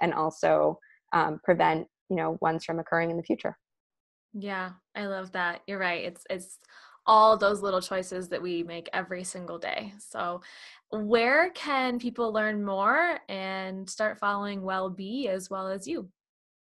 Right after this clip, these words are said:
Speaker 1: Uh, yeah, thank you, Sarah. Um, m-, you can find me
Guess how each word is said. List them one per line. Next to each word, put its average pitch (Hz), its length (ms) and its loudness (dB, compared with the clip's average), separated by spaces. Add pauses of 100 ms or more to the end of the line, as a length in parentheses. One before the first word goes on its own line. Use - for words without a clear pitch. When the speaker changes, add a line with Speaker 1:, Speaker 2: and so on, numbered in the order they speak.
(540)
Speaker 1:
Uh, 226 320 4
yeah, 494 220 6
thank 311 220 4
you, 180 100 4
Sarah. 190 440 8 (140)
Um, 202 520 6 (640)
m-, 208 240 4 (100)
you 226 120 8
can 320 180 4
find 247 480 6
me 196 500 4